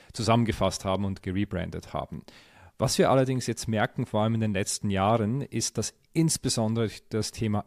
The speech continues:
A I und zuletzt eben auch Gen A I die Nachfrage explodiert ist.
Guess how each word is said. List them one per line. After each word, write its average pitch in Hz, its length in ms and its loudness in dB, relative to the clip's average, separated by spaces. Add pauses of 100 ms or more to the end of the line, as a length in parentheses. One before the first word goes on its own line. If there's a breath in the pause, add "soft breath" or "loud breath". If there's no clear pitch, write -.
A 131 420 4
I 135 100 2
und 123 120 -4
zuletzt 117 300 -4
eben 107 140 -4
auch 101 180 -4
Gen 113 320 2
A 92 240 0
I 135 200 2 (360 loud breath)
die 107 80 -4
Nachfrage 104 640 2
explodiert 95 540 -6
ist. - 260 -8